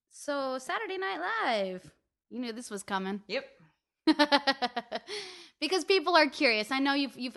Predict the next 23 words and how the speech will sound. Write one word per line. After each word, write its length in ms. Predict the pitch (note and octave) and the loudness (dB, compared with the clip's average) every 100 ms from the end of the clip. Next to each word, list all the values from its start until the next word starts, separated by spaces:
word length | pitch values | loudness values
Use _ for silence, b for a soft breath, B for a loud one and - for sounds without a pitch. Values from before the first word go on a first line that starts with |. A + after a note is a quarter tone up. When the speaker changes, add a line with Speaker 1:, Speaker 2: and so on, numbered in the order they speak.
| - | -2
Speaker 1:
I, 300 | C#4 D4 C4+ | 0 0 -2
I've 160 | B3 B3 | -4 -4
heard 200 | D4+ C4 | -6 -8
you 60 | C4 | -6
talk 260 | C#4 C4+ | -4 -4
a 60 | B3+ | -4
bit 180 | B3+ B3+ | -6 -6
about 300 | B3 A#3+ A#3+ | -2 -2 -2
it, 140 | A#3 - | -6 -10
um, 460 | A3 G#3+ G3+ G#3 G#3+ b b b _ _ - | -8 -6 -6 -10 -12 b b b _ _ -10
uh, 400 | G3 F#3+ F#3 F#3 G#2+ - - _ _ _ _ _ _ _ _ _ _ _ - | -6 -4 -6 -8 -14 -16 -20 _ _ _ _ _ _ _ _ _ _ _ -4
but 120 | A#3 | 0
I 100 | A3 | 0
guess 240 | A3 G#3+ A#3 | -2 -8 -6
not 180 | G#3 | -4
everybody 440 | G3 F#3+ F#3 F3+ F3+ | -4 -6 -8 -8 -8
has. 400 | F#3 F#3+ D#3+ D#3+ | -8 -8 -8 -10
So 400 | G3 F3 E3+ F3+ B B B | -10 -8 -8 -10 B B B
what, 340 | G3 B3 - - - F#3+ | -10 -10 -10 -16 -20 _
what 300 | G#3+ A#3 A3+ - | -8 -8 -8 -10
was 240 | G#3 G3 | -10 -8
it 220 | G3+ G3 | -10 -12
like? 580 | G3+ E3+ E3 E3+ F#3 - | -12 -14 -14 -16 -20 -20